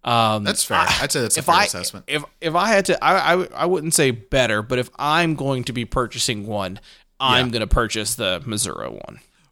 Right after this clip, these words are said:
Speaker 1: I'm purchasing
Speaker 2: Really?
Speaker 1: the
Speaker 2: So
Speaker 1: Mizuro.
Speaker 2: Amanda said the same thing.
Speaker 1: Really? Yeah. I'm assuming you're, you're going, you're going, uh,
Speaker 2: I'm going
Speaker 1: Makoto?
Speaker 2: Makoto 'cause I get, I love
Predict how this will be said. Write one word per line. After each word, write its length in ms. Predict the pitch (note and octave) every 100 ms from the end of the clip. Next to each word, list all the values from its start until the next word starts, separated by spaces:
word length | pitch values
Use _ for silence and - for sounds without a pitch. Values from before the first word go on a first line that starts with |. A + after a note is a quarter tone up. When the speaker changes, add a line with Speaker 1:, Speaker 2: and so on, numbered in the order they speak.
| -
Speaker 1:
I'm 140 | D#3
purchasing 20 | C#4 D#4 C#4+
Speaker 2:
Really? 140 | D#3 -
Speaker 1:
the 100 | -
Speaker 2:
So 140 | F#3+
Speaker 1:
Mizuro. 40 | D3
Speaker 2:
Amanda 420 | E3+ F#3+ C4 C4
said 240 | A3+ G3
the 60 | E3
same 280 | - F#3+ F#3
thing. 380 | - G#3+ F#2+ - _ _ _ _ _ _ _ _ -
Speaker 1:
Really? 260 | A2+ A#2+ C3
Yeah. 220 | A2 F#3 - -
I'm 120 | C#3+ C#3
assuming 300 | D3+ C3+ A#2
you're, 240 | C3 B2+ A#2+
you're 160 | A#2+
going, 560 | A2+ A#2 A#2 A2 G#2+ G#2+ - _
you're 100 | B2
going, 280 | A#2+ A#2 -
uh, 380 | A#2+ A#2 A#2 A2+ _
Speaker 2:
I'm 140 | - G#3+
going 260 | C#4 C4+
Speaker 1:
Makoto? 100 | - E3+ - A3+ G#3 A2
Speaker 2:
Makoto 60 | -
'cause 140 | D#3
I 80 | D#3
get, 300 | D#3 A#3 - - _ _ -
I 220 | E3+ G#3+
love 880 | D#3+ C3+ D3 D#3 D#3 D3 A#2+ -